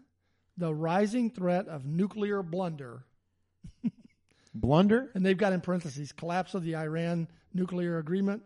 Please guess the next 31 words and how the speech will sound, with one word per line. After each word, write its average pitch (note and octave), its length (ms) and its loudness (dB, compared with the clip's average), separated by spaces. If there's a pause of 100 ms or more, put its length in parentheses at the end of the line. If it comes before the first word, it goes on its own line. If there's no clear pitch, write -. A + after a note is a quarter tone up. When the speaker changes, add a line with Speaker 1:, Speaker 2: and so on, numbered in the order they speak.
(140)
Speaker 1:
reemergence F3 600 -2
of D3+ 100 -6
North F3 300 -4
Korea, F#3 500 -2 (380)
threats G3+ 320 0
and E3 140 -2
buildup F3+ 420 0
of D#3 220 -6
nuclear E3+ 360 -4
Russians D#3+ 400 -4
and D3 260 -8 (240)
nuclear D#3+ 320 -2
Russians, D3 400 -14 (380)
<laughs> - 400 -16
nuclear G#3 360 4
weapons F#3+ 460 2
in E3+ 100 2
Russia. F3 320 2
Speaker 2:
Those G3+ 200 12
nuclear G3 320 12
Russians D3+ 440 6
are D3+ 60 6
the A#2+ 280 0
worst. C#3 520 8 (640)
<laughs> - 640 -10
I D3+ 80 12
think A3+ 180 12
that's F#3+ 180 10
what D#3 240 10 (520)
killed D3+ 200 10
Apollo, A2+ 560 0